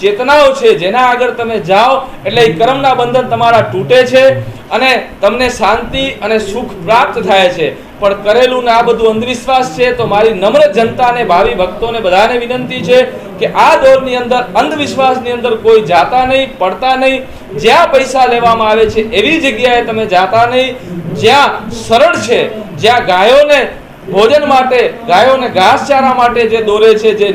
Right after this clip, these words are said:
નિયાણીઓને માને છે, જે ભૂદેવોને માને છે, જે સાધુ સંતોને માને છે, જે આપણી સનાતન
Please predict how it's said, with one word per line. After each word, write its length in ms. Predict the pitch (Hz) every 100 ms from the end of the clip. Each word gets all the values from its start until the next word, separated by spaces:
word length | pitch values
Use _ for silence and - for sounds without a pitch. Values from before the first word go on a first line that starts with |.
| 160
નિયાણીઓને 560 | 175 220 277 277 269 247
માને 280 | 220 220 220
છે, 180 | - 214
જે 100 | 202
ભૂદેવોને 600 | 185 170 185 277 285 277 226
માને 280 | 226 226 220
છે, 120 | 214 202
જે 160 | 202
સાધુ 400 | 185 185 202 294 339
સંતોને 520 | 269 262 247 240 233
માને 260 | 208 208 208
છે, 80 | 190
જે 100 | 190
આપણી 300 | 202 196 -
સનાતન 480 | 208 262 330 311